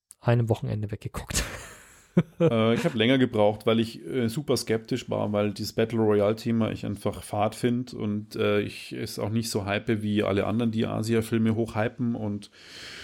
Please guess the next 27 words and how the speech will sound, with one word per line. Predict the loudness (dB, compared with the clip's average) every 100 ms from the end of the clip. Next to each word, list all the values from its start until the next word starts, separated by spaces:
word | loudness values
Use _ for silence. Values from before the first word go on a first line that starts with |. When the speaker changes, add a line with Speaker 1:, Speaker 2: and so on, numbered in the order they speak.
| -16 -2
Speaker 2:
nachdem | 0 4 6
es | 6
dann | 4 6
aber | 6 6
so | 6 6 6
gehypt | 4 4 2 0
wurde | 2 4 4 4
und | 4
mir | 2
auch | 2
andere | 0 2
Leute, | 2 2 -2
die | -6 -8
ich | -8
gut | -8 -6
kenne, | -2 0 2 2
äh, | 2 2 2 0 -2
empfohlen | -4 -2 0 0
haben, | 0
dachte | -2 -4
ich | -4
mir, |
„Jetzt | -4 -4
schaust | -4 -2 -2
halt | -2
mal | -2 -2
rein.“ | -2 -2 -4